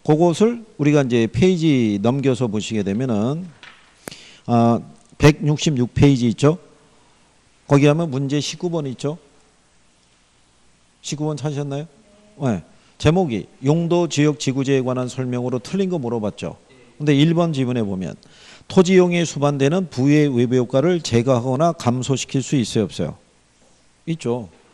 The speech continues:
그러니까 부의 외부 효과의 문제를 해결하기 위해서 정부가 시행하는 대표적인 수단이 뭐란 얘기예요? 용도 지역 지구제라는 얘기죠. 그러면은 걔도 표현을 계속 반복해서 써요, 안 써요?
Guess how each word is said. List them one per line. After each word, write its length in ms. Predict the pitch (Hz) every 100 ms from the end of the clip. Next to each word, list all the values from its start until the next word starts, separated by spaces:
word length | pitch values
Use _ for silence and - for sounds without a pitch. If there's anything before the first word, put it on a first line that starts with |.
| _ _ _ _
그러니까 260 | 160 139 123
부의 200 | 160 190
외부 180 | 190 151
효과의 300 | 170 175 170
문제를 380 | 151 147 147 135
해결하기 420 | 175 165 147 139
위해서 200 | 135 190
정부가 460 | - 139 143 139
시행하는 520 | 135 - 135 135 170 175
대표적인 580 | 110 117 143 147 139
수단이 320 | 135 - 160 185
뭐란 320 | 120 120 110
얘기예요? 340 | 98 92 71 - _ _ _ _ _ _ -
용도 500 | 139 147 151 208 - - _ _
지역 640 | - 139 160 226 - - _
지구제라는 640 | - 151 151 143 120 104
얘기죠. 380 | 95 104 95 87 - - _ _ _ _ _ -
그러면은 600 | 175 196 175 135 123 85 - _ - _ -
걔도 300 | 156 165 214
표현을 440 | 208 208 202 202
계속 320 | 202 131 165 156
반복해서 560 | 127 139 147 147 143
써요, 300 | 147 175 170
안 100 | 117
써요? 300 | 101 98 78